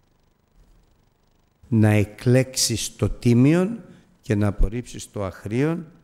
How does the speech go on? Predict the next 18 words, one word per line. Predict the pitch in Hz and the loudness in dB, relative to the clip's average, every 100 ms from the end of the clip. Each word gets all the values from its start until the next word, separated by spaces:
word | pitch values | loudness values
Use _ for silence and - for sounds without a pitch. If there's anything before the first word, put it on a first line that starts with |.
| - | -6
με | 107 110 113 | -2 0 -2
παρησία. | - - 107 101 98 - - 185 160 - - - _ _ _ _ _ _ _ _ _ _ _ _ _ _ _ _ _ _ _ _ _ _ _ _ _ - | -6 -8 -6 -4 -4 -2 -2 -6 -12 -16 -20 -20 _ _ _ _ _ _ _ _ _ _ _ _ _ _ _ _ _ _ _ _ _ _ _ _ _ -10
Και | |
τότε | 104 117 - | -4 -4 -2
ο | 107 | -4
Θεός | - 107 143 175 - _ _ _ _ _ _ _ | -4 -4 -6 -10 -16 _ _ _ _ _ _ _
και | - | -2
αποκαθιστά, | 117 - 113 107 98 92 - 139 196 226 - _ _ _ _ _ _ _ | -2 -2 -6 -8 -12 -14 -10 -10 -10 -16 -18 _ _ _ _ _ _ _
αλλά | - 113 107 | -8 -4 -4
και | 104 117 113 110 104 101 101 98 _ _ _ _ | -6 -6 -2 -2 -2 -4 -8 -14 _ _ _ _
κάνει | - 110 101 | -4 -2 -2
τον | 104 101 | -4 -4
άνθρωπο | 104 101 - - | -4 -2 -4 -4
αυτό | 95 - 101 | -10 -8 -8
σαν | 92 101 | -8 -10
το | - | -12
στόμα | 95 - 82 82 | -16 -16 -16 -18
του. | - - | -4 -4